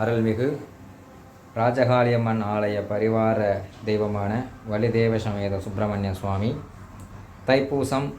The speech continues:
ஆறாம் நாள் தரிசனம். இன்றைய தினம் முருகப்பெருமானுக்கு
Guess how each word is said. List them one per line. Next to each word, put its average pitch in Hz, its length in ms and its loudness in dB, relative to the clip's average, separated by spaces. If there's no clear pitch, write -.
ஆறாம் 113 340 4
நாள் 117 180 2
தரிசனம். 92 500 -2
இன்றைய 151 280 6
தினம் 151 260 2
முருகப்பெருமானுக்கு 104 760 0